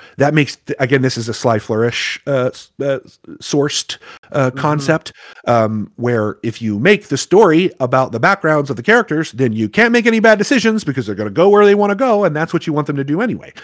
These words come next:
Speaker 1: So that's really what we've started to do with this particular season. Uh, and a, a great way to do that is, uh, "Hey, okay, you're gonna, we're gonna do session zeros. Uh, these two, these three are yours. These three, uh, you handle.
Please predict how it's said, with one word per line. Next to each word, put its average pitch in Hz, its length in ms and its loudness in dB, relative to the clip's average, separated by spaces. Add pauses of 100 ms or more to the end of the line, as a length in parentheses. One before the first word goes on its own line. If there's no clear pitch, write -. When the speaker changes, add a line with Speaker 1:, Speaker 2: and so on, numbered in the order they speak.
(140)
Speaker 1:
So 147 280 2
that's 160 360 -2
really 151 220 4
what 113 160 -2
we've 104 140 -2
started 98 340 -6
to 85 60 -14
do 185 300 -2
with 104 200 0
this 104 140 -6
particular 87 420 -12
season. 110 560 -8 (360)
Uh, 131 260 2
and 135 280 0 (220)
a, 147 180 -2
a 123 100 0
great 143 280 2
way 139 220 2
to 135 140 -6
do 147 280 -2
that 110 280 -2
is, 117 420 -2 (440)
uh, 131 280 4
"Hey, 151 360 4
okay, 127 380 0
you're 135 220 -2
gonna, 160 340 2
we're 135 140 -2
gonna 139 140 0
do 113 60 0
session 170 320 0
zeros. 139 460 0 (140)
Uh, 107 340 -4
these 143 560 -8 (460)
two, 135 420 2
these 160 320 -6
three 143 220 -2
are 120 80 0
yours. 127 420 2
These 127 240 -8
three, 120 220 -2
uh, 107 120 -4
you 113 300 -2
handle. 135 480 0